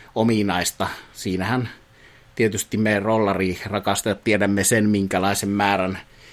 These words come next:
hyviä kovereita se bändi teki aikanaan ja teki niistä itsensä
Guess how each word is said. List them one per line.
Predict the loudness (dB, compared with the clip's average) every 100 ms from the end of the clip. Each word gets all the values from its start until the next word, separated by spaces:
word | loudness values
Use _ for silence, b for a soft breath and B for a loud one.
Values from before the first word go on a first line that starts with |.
| B
hyviä | -2 2 2
kovereita | 2 0 2 2 0 0
se | 0
bändi | 2 0 0 -4
teki | -6 -4 -2
aikanaan | -2 -2 -4 -4 -4
ja | -4
teki | -6 -6 -6
niistä | -4 -4
itsensä | -6 -6 -6